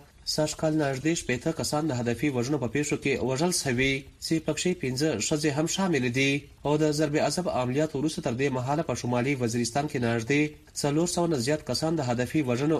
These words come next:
ښکار شوي دي. میډیا راپورټونه وایي شمالي وزیرستان کې یوازې د اکتوبر په میاشته کې په امنیتي سرتیرو نهه بریدونه شوي دي، چې پکښې یو پولیس سرتیری او دولس د پوځ او ملیشې عسکر پکې وژل شوي دي. د دې بریدونو ذمه داري پاکستاني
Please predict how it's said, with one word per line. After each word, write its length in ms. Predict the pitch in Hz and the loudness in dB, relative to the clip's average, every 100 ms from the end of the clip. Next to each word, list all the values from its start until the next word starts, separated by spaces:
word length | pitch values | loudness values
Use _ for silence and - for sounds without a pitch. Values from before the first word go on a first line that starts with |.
| 117 | 0
ښکار 300 | - 160 170 - | -2 -2 0 0
شوي 220 | 127 127 135 | 2 2 4
دي. 120 | 139 143 - - 147 | 2 0 -6 -8 -2
میډیا 300 | 147 147 156 156 | 0 2 2 2
راپورټونه 400 | 156 151 147 160 | 0 -2 0 2
وایي 180 | 160 180 - | 2 0 0
شمالي 320 | 135 127 139 | 0 0 0
وزیرستان 520 | 127 120 117 147 156 | 0 0 0 -2 -2
کې 80 | 123 123 | 0 0
یوازې 280 | 135 151 151 | 0 0 0
د 40 | - - | 0 -2
اکتوبر 280 | - 120 131 | -2 -2 -2
په 100 | 123 127 | 0 0
میاشته 280 | 147 - 151 | 0 0 2
کې 140 | 151 151 151 - - | 2 2 -2 -10 0
په 80 | 151 143 | 2 4
امنیتي 380 | 143 151 147 185 175 | 2 2 0 -2 -2
سرتیرو 440 | 123 - 156 151 143 | -2 0 0 2 2
نهه 180 | 165 123 | 0 0
بریدونه 380 | 117 120 170 190 | 0 0 0 0
شوي 200 | 147 127 127 | 0 0 2
دي، 120 | 139 143 147 - - | 2 2 -2 -14 -2
چې 80 | 165 156 | 0 0
پکښې 240 | 156 - 175 | 0 2 2
یو 80 | 170 170 | 2 0
پولیس 260 | 135 151 123 | -2 0 -2
سرتیری 360 | 117 156 165 170 - | -2 0 0 0 -2
او 120 | 139 | -2
دولس 320 | 139 156 170 151 | 0 0 0 0
د 160 | 127 | -2
پوځ 220 | 160 170 170 | 0 0 2
او 160 | 127 123 | 0 2
ملیشې 440 | 120 - - - 123 | 0 0 -2 -2 -4
عسکر 260 | - 151 | -2 0
پکې 300 | 151 160 156 127 | 0 0 0 2
وژل 240 | 139 175 180 | 0 2 2
شوي 260 | 151 131 127 | 2 2 4
دي. 120 | 139 143 143 - - 139 | 4 4 2 -8 -6 0
د 20 | 151 151 | 2 4
دې 80 | 156 | 2
بریدونو 320 | 156 170 175 | 2 2 0
ذمه 140 | 160 135 | 0 0
داري 220 | 131 160 170 | 2 0 0
پاکستاني 480 | 165 123 - 135 156 | -2 -2 -4 0 0